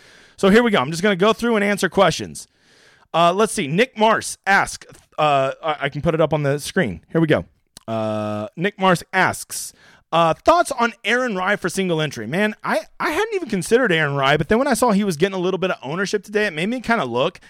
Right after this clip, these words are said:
And honestly, Aaron Rye does kinda make sense here, right? Plus, a man that wears two gloves, you can never fail.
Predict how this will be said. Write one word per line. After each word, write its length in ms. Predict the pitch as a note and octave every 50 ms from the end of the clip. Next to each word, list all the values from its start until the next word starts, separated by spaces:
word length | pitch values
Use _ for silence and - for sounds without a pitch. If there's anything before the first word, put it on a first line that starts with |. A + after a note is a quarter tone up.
| - - - _
And 80 | D#3+
honestly, 360 | F3 F#3+ A#3 B3 G3 B3 A#3 -
Aaron 240 | D3+ E3 F#3+ F#3 E3+
Rye 180 | D#3+ D#3+ D#3+ D#3
does 240 | C#3+ C#3 C#3+ D3 -
kinda 220 | - F3 D3+ C#3
make 200 | C3+ C3 B2 -
sense 280 | - - B2 A2+ - -
here, 180 | G2+ F2 E2+
right? 260 | F2+ G#2+ B2+ C#3+ D#3 - - - _ -
Plus, 220 | - C#4 C#4+ -
a 40 | A3
man 220 | F#3+ F#3 G3+ G#3
that 120 | G3+ G3 F#3+
wears 200 | F#3+ F#3+ E3+ -
two 180 | - - G3
gloves, 360 | E3+ C#3 D3 E3+ F3+ F#3+ D3+ D#3+
you 60 | D#3
can 120 | - E3+ D#3
never 220 | D#3 D#3+ C#3 B2+
fail. 400 | - - D3+ B2+ G2+ E2 D2+ _